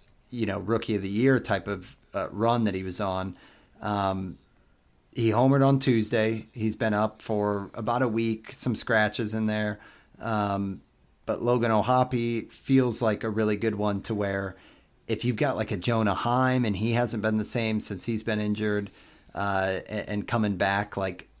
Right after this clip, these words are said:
these are the types of moves that you can look at in a week-to-week, uh, scale in a way.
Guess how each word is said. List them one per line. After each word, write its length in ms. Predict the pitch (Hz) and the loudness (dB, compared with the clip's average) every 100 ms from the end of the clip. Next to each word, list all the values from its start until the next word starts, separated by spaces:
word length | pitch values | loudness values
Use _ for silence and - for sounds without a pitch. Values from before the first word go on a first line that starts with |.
| - 107 | -18 -4
these 280 | 131 123 | 0 0
are 40 | 107 | 0
the 100 | 107 | 0
types 320 | 104 107 - | 0 0 0
of 80 | 107 | -2
moves 440 | 104 110 101 101 | 0 2 0 -4
that 280 | 98 98 - - - | -6 -6 -8 -14 -8
you 140 | 120 | -6
can 200 | 110 110 | -2 0
look 180 | 104 104 | 2 2
at 240 | 104 98 - | 2 0 0
in 100 | 104 | -4
a 60 | |
week-to-week, 840 | 95 107 - 104 98 104 - - - _ _ _ _ _ - | -2 -2 -4 -4 -2 -2 -4 -12 -18 _ _ _ _ _ -4
uh, 260 | 104 98 | -2 0
scale 720 | 92 - 120 120 113 95 98 120 | 0 -2 2 2 2 0 -4 -6
in 100 | 113 | -4
a 80 | 101 | -2
way. 460 | 98 95 95 95 | 0 -2 -4 -8